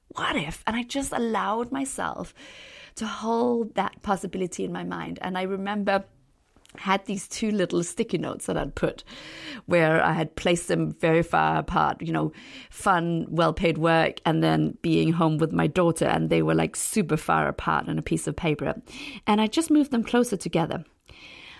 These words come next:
I just moved the two pieces closer together, these two little sticky notes. And I was like, "Huh, maybe they can coexist. Maybe they can be closer together." And I kid you not,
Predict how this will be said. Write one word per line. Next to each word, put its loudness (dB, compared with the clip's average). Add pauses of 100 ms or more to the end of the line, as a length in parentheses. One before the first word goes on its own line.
(100)
I -6
just -2
moved 2
the 2
two 4 (540)
pieces -2 (220)
closer 2
together, -2
these -2
two -2
little 2
sticky -2
notes. -6
And -8
I -6
was -10
like, -8
"Huh, -6 (680)
maybe -4
they -2
can -4
coexist. -2 (220)
Maybe -4 (340)
they -2
can -4
be 0
closer -2
together." -6 (380)
And 0
I 4
kid -2
you 0
not, -6